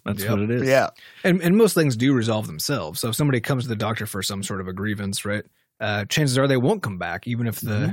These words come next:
Speaker 2: solution didn't do anything at all.
Speaker 3: 'Cause
Speaker 1: You
Speaker 3: they're
Speaker 1: know,
Speaker 3: like,
Speaker 1: it's
Speaker 3: "Well, I guess that didn't do anything. I'm not going back there."
Speaker 2: Yeah, or, or
Speaker 3: Yeah.
Speaker 2: I guess it did, but it actually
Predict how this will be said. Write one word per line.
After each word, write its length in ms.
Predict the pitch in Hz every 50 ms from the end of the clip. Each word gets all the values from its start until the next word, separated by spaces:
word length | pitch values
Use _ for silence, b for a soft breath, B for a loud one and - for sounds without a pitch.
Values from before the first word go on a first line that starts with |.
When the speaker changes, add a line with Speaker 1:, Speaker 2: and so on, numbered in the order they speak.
| 196 _
Speaker 2:
solution 480 | - - - - 131 131 127 123 127 117
didn't 200 | 117 123 120 117
do 160 | 120 120 120
anything 280 | 123 123 113 135 123 123
at 60 | 127
all. 200 | 151 151 127 120
Speaker 3:
'Cause 140 | - - 139
Speaker 1:
You 40 | 139
Speaker 3:
they're 20 | 160
Speaker 1:
know, 40 | 123
Speaker 3:
like, 40 | 120
Speaker 1:
it's 60 | 110 -
Speaker 3:
"Well, 80 | 127 156
I 60 | 143
guess 160 | 120 131 117
that 140 | 117 123 135
didn't 140 | 113 98 87
do 80 | 85 85
anything. 260 | 87 85 95 98 98
I'm 60 | 98
not 140 | 104 110 104
going 140 | 110 104 101
back 180 | 110 107 101
there." 300 | 104 120 117 101 87 - - _ -
Speaker 2:
Yeah, 120 | - 160 143
or, 240 | 117 - 160 170 165
or 240 | 170 165 156 147 120
Speaker 3:
Yeah. 60 | 120
Speaker 2:
I 40 | 139
guess 240 | 135 143 135 127 -
it 140 | 117 98 104
did, 400 | 135 165 147 113 107 110 - - _ _ -
but 80 | 127
it 100 | 113 110
actually 460 | 113 113 113 - - 110 101 101 104